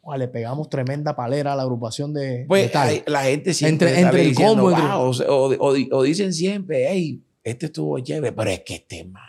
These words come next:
Speaker 2: marica, está sobrado, este man está pasado de piña. ¿Sí me entiendes?
Speaker 1: No, pero yo digo
Speaker 2: En-
Speaker 1: entre ustedes, o sea, lo-, los
Speaker 2: Bueno, uno,
Speaker 1: músicos, diga la
Speaker 2: bueno,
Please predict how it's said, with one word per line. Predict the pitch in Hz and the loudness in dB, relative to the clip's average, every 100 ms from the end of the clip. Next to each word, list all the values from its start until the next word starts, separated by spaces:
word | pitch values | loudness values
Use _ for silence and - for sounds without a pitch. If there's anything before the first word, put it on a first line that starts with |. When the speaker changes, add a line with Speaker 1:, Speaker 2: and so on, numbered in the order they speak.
| _ _ | _ _
Speaker 2:
marica, | _ - 107 | _ -20 -18
está | - | -14
sobrado, | - 123 98 87 - - | -10 -8 -8 -12 -14 -16
este | - 147 | -12 -10
man | 120 | -8
está | 117 135 | -8 -6
pasado | - 110 - | -6 -4 -2
de | 127 | -2
piña. | 117 175 214 160 127 - - - - | -2 -2 0 -2 -8 -14 -20 -20 -20
¿Sí | - 127 | -2 0
me | |
entiendes? | 165 127 98 127 | 2 2 0 -2
Speaker 1:
No, | 196 | 0
pero | 196 165 | 2 2
yo | 165 | 4
digo | 208 247 - | 4 2 0
Speaker 2:
En- | 190 | -2
Speaker 1:
entre | 175 160 | 0 -2
ustedes, | 131 196 156 135 117 127 | 0 2 2 0 -4 -6
o | 135 | -2
sea, | 156 | 0
lo-, | 151 143 139 | 0 -2 4
los | |
Speaker 2:
Bueno, | 160 190 | 6 8
uno, | 226 | 8
Speaker 1:
músicos, | 185 190 175 127 | 8 6 4 6
diga | 220 | 6
la | |
Speaker 2:
bueno, | 285 | 6